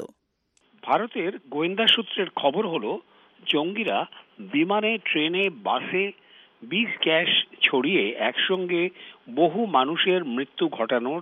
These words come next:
চেষ্টা করতে পারে। ভারত সরকার এই খবর জেনে উদ্বেগের বার্তা পাঠিয়েছে সমস্ত রাজ্য সরকারকে।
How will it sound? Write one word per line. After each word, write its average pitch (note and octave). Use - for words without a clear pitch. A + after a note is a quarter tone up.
চেষ্টা B2
করতে -
পারে। F2
ভারত A#2+
সরকার C#3+
এই C3
খবর A#2
জেনে A2
উদ্বেগের A#2
বার্তা G2
পাঠিয়েছে A2+
সমস্ত B2+
রাজ্য G2+
সরকারকে। -